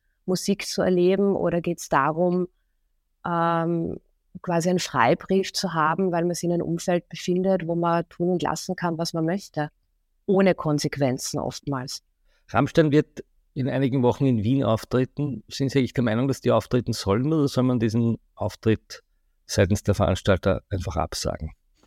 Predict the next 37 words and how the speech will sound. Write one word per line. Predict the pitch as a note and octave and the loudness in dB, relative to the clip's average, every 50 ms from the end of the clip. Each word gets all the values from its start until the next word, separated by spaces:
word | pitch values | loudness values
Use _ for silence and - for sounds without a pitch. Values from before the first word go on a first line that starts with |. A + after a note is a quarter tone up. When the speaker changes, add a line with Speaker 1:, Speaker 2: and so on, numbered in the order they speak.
| - - - F#2 A#2 | -12 -10 -8 -8 -6
Speaker 1:
Ja, | C3+ C#3 C3+ D#3+ F3 - - | -4 -2 0 0 0 0 -2
also | - D#3 F3+ | -2 -2 -2
ich | - F3 - | -4 -4 -2
kann | G3 G3 G3 | 0 0 0
das | G#3 F#3+ - | 0 0 0
nicht | G#3 G3+ F#3 F#3+ | 0 0 2 0
entscheiden. | G3 - - F#3 E3 D3 E3 G#3+ A#3 A3+ A3 | -2 -2 -2 0 2 4 4 4 4 4 2
Ich | G3+ - G3 | 0 0 0
muss | G3+ G#3 G#3 G#3 F#3 | 0 0 0 -2 0
nur | G#3 G#3 F#3 | -2 -2 -2
sagen, | - F#3+ E3+ E3+ F3+ G3 G#3+ G3+ | -2 0 2 2 4 2 2 0
also | A2 F#3 F3+ F#3 F3 E3+ | -2 -2 -2 -2 -2 0
wenn, | F#3 F#3 G3 G3+ G3+ G3+ F#3+ E3+ | 2 2 2 2 2 2 0 0
wenn | F3 F#3 G3 F#3+ | 0 0 0 -2
so | - G3 F#3 | -2 -6 -8
Vorwürfe | - - - F3 D#3+ F#3+ F#3+ F3+ F#3 G3 G#3 A3 G#3+ - - G#3+ - | -8 -6 -2 0 2 2 2 0 0 0 0 0 -2 -4 -4 -4 -2
im | - F3+ | -2 -2
Raum | F3 E3+ E3 D3+ D#3+ F#3+ G#3+ A3 | -2 0 2 2 2 2 2 0
stehen, | - - - - F#3 F#3 G3+ A3 A3+ A#3 A#3 A3+ A3 G3+ F3 | -2 -4 -4 -2 2 4 4 4 4 4 4 2 2 2 0
wie | G3 G3+ | 0 0
sie | F3+ F#3 F3+ | 0 0 0
jetzt | F#3+ F#3 - - | 0 0 0 -2
eben | - F3 F#3 F3 F#3+ - | -2 -2 -2 0 0 -2
auch | E3+ E3+ E3 | -2 -2 -4
stehen, | - - - - E3 E3+ F#3 G3+ G#3+ G#3+ G#3 G3+ G3 E3 - - _ _ _ _ _ _ _ _ - - _ _ - - - - _ _ _ _ _ _ _ _ - | -6 -6 -2 0 0 2 2 2 2 2 2 0 0 -2 -4 -10 _ _ _ _ _ _ _ _ -20 -20 _ _ -18 -16 -16 -18 _ _ _ _ _ _ _ _ -4
ja, | E3 F3 E3+ F#3 G3 F#3 E3+ | -2 2 4 4 4 4 2
sollten | - - G3 F#3 F3 - G3+ | 0 0 0 0 0 -2 -2
sich | - G3 - | -4 -2 -4
eigentlich | F3 F3+ F#3 F#3 - - | -2 -2 -2 -2 -2 0
alle | - E3+ G3+ A#3 A3+ | 0 2 2 2 2
Beteiligten | - F#3 - - E3 D#3 D#3 D#3+ F3+ F#3 - - - _ F#3 F#3 F#3 | 0 -2 -4 -4 -2 -2 0 2 0 0 0 -4 -8 _ -4 -2 -2
überlegen, | - F#3 F3+ F3+ E3 E3 E3 D#3+ F3 F#3 G3 F#3+ F#3+ F3+ | -2 -2 0 0 0 0 0 0 0 0 0 0 0 -2
in-, | - - - F#3 D#3+ | -2 -4 -4 -4 -2
wie | - F#3 | 0 0
man | F#3 F3+ F3 | 2 2 0
damit | F3 F3 F3 - - | 0 -2 -2 -2 0
umgeht. | G3+ B3+ D#4 C4+ F#3+ D#3+ D#3 - - - | 2 2 2 4 2 2 0 0 -4 -12